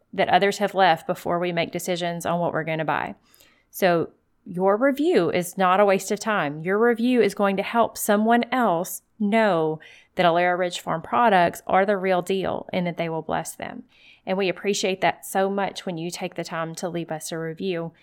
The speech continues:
either on our website or on Apple Podcasts or wherever you decide to leave one, on Google Business, on our Facebook page. Any of those places help us because people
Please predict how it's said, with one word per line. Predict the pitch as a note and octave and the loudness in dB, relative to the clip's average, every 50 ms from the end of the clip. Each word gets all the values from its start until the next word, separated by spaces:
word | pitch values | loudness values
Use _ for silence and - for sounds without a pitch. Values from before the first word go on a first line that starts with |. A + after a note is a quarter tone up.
| _ _ _ _ | _ _ _ _
either | - F3+ F3 E3+ F3 D#3 - | -4 -2 0 0 0 0 0
on | - E3 D3+ | -2 -2 -2
our | D3+ D3+ | -2 -2
website | D#3 F3 F3+ F3 - - G3+ F#3 F3+ F3+ F#3 F3+ - - - - - - - - - _ _ _ - | 0 0 0 0 -2 0 2 2 2 2 2 -2 -4 -8 -12 -18 -20 -20 -20 -20 -20 _ _ _ -2
or | F3 F3 E3+ E3 D#3+ D#3 D#3 D#3+ D#3+ - - - | 0 0 0 0 -2 -2 -4 -4 -6 -6 -8 -6
on | - E3+ E3 D#3+ D#3 D#3+ D#3+ D#3+ D#3 D#3+ D#3+ D#3 - _ _ | -4 -2 -2 -2 -2 -2 -2 -2 -2 -4 -6 -8 -10 _ _
Apple | - E3 D#3+ - D#3 D#3 | -4 -4 -2 -2 -4 -4
Podcasts | - - G3 F3+ F#3 - - - - F3+ F3+ F3 F3 E3+ - - - | -4 0 0 0 0 0 -4 -2 0 0 2 0 0 -2 -6 -6 -4
or | E3+ E3 E3 E3 D#3+ | -2 -2 -4 -4 -4
wherever | - F#3+ G3+ G#3 G3 F#3+ F#3 F3+ F#3 E3+ E3+ E3 E3+ E3 - - _ - | -4 -2 0 0 0 0 0 0 -2 -2 -4 -4 -6 -10 -12 -16 _ -10
you | F3 F3 | -6 -6
decide | E3+ E3 - E3+ D#3+ | -6 -4 -2 -2 -2
to | D#3+ D#3+ | 0 0
leave | E3 E3 D3+ | -2 -2 -2
one, | D3+ D3 | -2 -2
on | D#3+ E3+ | -2 0
Google | D#3+ - F#3+ F#3+ G3 G3+ F#3+ F#3+ F#3+ F#3+ F#3+ F3+ - _ _ - - _ _ | 2 4 4 6 6 6 6 6 6 4 2 -2 -10 _ _ -20 -20 _ _
Business, | - F#3+ G3 F#3+ G3 G3+ G3 G3 G3 F#3+ F#3 - - - - | 0 2 2 2 2 4 4 4 4 4 2 -2 -6 -8 -6
on | - F3 E3+ D#3+ D3+ - - | -4 -2 -2 -2 -4 -6 -4
our | - F3 D#3+ - - | -4 -4 -2 -2 -2
Facebook | E3 F3+ F#3 - - G3+ - - | -4 -4 -2 -4 -6 -6 -6 -4
page. | - F#3+ F#3+ F#3+ F#3+ G3 G3 F#3 F3+ - _ - - - - _ _ _ - | -2 -2 -2 0 -2 -2 -4 -4 -8 -12 _ -20 -20 -20 -20 _ _ _ 2
Any | B3 C4+ C#4+ C#4+ | 4 6 8 8
of | A#3 | 8
those | A#3 A3 A3 | 6 4 2
places | - - F#3+ F3+ - E3 D#3+ | 0 -2 -4 -2 -4 -8 -10
help | - - D#3 D#3 - | -6 -6 -4 -4 -4
us | - - - - - | -6 -6 -8 -10 -10
because | - - - - F#3+ D3+ D#3 D#3 | -10 -10 -8 -6 -6 -6 -6 -8
people | - - - A3 A3+ A3+ A#3 A3+ A3+ A3+ A3+ A3 A3 G#3+ | -10 -8 -6 -6 -2 2 4 4 6 6 4 2 0 -4